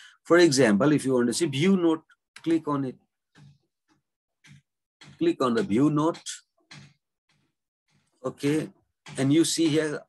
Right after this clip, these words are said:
down here, attachment is, the attachment is there, active and passive voice. Here you can click on it.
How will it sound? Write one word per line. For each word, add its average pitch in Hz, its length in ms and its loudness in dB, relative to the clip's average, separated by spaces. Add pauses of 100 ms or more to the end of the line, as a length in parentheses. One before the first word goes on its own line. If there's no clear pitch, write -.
down 147 300 -2
here, 143 120 -2
attachment 151 680 -4
is, 139 180 -6
the - 140 -10
attachment 147 500 -4
is 147 160 -4
there, 143 200 -2
active 131 340 -6
and 147 200 -4
passive 139 360 -6
voice. 139 300 -2
Here 143 380 -2
you 139 140 -2
can 107 320 -8
click 98 320 -4
on 90 240 -8
it. 127 180 -4